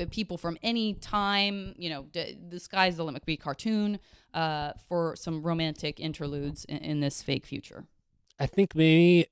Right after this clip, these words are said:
Speaker 2: I think maybe because I've, I've listened to a bunch of your episodes, I, like, spent all these answers on the other question of s-, spending time with people. I should have saved,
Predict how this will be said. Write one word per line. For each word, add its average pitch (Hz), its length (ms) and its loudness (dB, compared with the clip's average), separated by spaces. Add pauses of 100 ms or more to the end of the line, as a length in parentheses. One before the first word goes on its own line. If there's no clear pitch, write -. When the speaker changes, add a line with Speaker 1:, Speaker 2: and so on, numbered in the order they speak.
(160)
Speaker 2:
I 143 80 2
think 170 280 2
maybe 165 300 8
because 135 420 2
I've, 123 380 0 (100)
I've 123 180 0
listened 131 340 2
to 117 340 2
a 117 60 -8
bunch 120 260 0
of 117 100 -6
your 117 160 0
episodes, 113 840 -2 (920)
I, 131 140 2
like, 117 320 2
spent - 420 2
all 113 200 4
these 110 240 0
answers 113 480 0
on 110 180 2
the 107 100 2
other 113 200 2
question 101 720 -2 (1700)
of 117 220 2
s-, - 200 -4 (840)
spending 127 400 6
time 127 280 4
with 110 140 4
people. 104 420 -4
I 107 100 0
should - 200 0
have 110 100 0
saved, 110 680 0